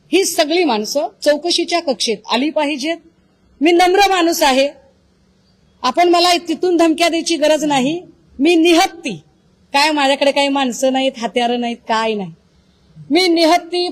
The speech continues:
फलटणला यायला तयार आहे. मी दोन किंवा तीन तारखेला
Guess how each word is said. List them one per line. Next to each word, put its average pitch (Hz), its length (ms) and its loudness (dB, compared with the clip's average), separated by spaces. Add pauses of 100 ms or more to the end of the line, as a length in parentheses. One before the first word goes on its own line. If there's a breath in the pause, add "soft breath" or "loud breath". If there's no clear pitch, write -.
फलटणला 294 640 0
यायला 233 500 0 (120)
तयार 196 300 -4
आहे. 262 360 -8 (1040)
मी 269 80 0
दोन 277 260 2
किंवा 285 240 0
तीन 277 260 -4
तारखेला 247 500 -4